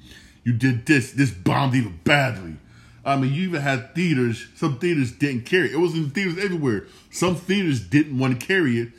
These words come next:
'cause they knew, they knew it was gonna, it was gonna flop. They knew. You get a lot of movies flopping now, basically.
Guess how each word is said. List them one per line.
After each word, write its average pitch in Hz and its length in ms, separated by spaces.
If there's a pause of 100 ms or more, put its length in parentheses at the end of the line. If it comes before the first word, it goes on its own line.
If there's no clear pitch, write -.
(200)
'cause 139 140
they 131 80
knew, 135 360
they 131 200
knew 135 180
it 135 80
was 123 100
gonna, 127 200
it 131 140
was 127 240
gonna 127 160
flop. 131 480 (640)
They 262 100
knew. 262 340 (920)
You 135 120
get 143 220
a 107 60
lot 117 220
of 127 80
movies 123 320
flopping 117 440
now, 78 340 (100)
basically. 82 500